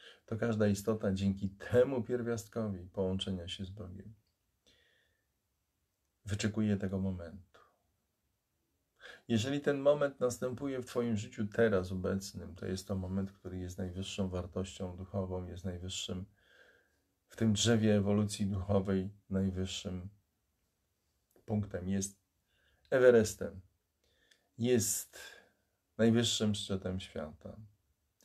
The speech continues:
Kiedy człowiek się znajdzie na tej platformie duchowej, to jest absolutnie gotowy na to, żeby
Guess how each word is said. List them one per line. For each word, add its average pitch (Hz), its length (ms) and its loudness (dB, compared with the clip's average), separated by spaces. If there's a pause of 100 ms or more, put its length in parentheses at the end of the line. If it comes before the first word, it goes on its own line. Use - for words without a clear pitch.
(340)
Kiedy 110 160 0
człowiek 107 240 2
się 107 260 2
znajdzie 101 400 4
na 98 180 6
tej 120 200 -4
platformie 98 640 -2
duchowej, 90 680 -10 (1000)
to 104 80 0
jest 107 160 2
absolutnie 104 500 -2
gotowy 95 380 0
na 87 200 -8
to, 85 180 -14
żeby 85 460 -14